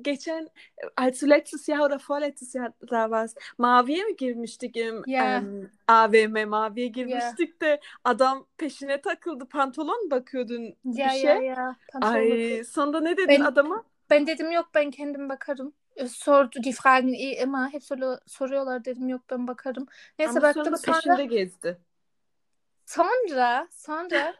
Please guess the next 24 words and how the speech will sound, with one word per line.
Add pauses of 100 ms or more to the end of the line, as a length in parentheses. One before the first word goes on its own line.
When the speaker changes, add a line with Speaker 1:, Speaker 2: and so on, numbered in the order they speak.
(100)
Speaker 1:
<laughs>
Speaker 2:
sen, (640)
sonra (200)
kabindeydik. (180)
Pantolon
war,
ich
weiß
nicht,
ich
glaub,
war
zu
groß. (260)
Speaker 1:
Ya,
Speaker 2:
Und
Speaker 1:
ya,
Speaker 2:
dann
Speaker 1:
ya,
ya.
Speaker 2:
sen
gittin, (1000)
adama (140)
sordun.